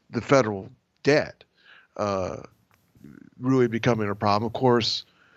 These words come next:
we've heard that, about that all our life, and it hasn't been a problem yet. But, uh,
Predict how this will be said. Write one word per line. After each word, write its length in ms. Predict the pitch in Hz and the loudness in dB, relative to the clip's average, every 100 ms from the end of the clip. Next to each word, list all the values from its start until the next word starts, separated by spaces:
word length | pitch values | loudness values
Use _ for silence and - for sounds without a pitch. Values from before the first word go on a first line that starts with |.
| _ - - _ _ _ - | _ -20 -20 _ _ _ -4
we've 260 | 120 127 | 2 4
heard 180 | 113 127 | 4 4
that, 180 | 120 107 | 4 4
about 300 | 104 117 113 | 2 0 2
that 160 | 120 | 2
all 120 | 110 107 | 2 2
our 140 | 98 | 0
life, 440 | 95 135 110 104 113 | 0 0 0 -4 -8
and 100 | 101 | -8
it 100 | 110 | -6
hasn't 360 | 110 101 - | -6 -6 -8
been 140 | 113 104 | -6 -6
a 40 | |
problem 440 | 101 117 110 98 | -2 0 2 0
yet. 380 | 101 127 110 101 - _ | 0 2 2 0 -6 _
But, 300 | 104 98 - _ - - - - _ - | -4 -2 -4 _ -20 -20 -20 -20 _ -6
uh, 400 | 90 98 104 | -4 -2 -4